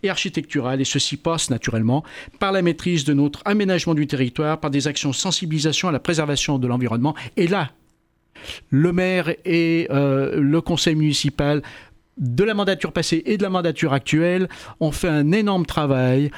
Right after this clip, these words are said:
en promouvant une zone, euh, une zap, une zone agricole protégée, où nous protégeons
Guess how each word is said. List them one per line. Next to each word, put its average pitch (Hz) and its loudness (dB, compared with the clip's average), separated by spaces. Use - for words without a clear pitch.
en 147 0
promouvant 175 0
une 147 4
zone, 156 2
euh, 135 2
une 151 4
zap, 156 0
une 151 4
zone 185 2
agricole 156 2
protégée, 139 2
où 165 4
nous 180 4
protégeons 170 0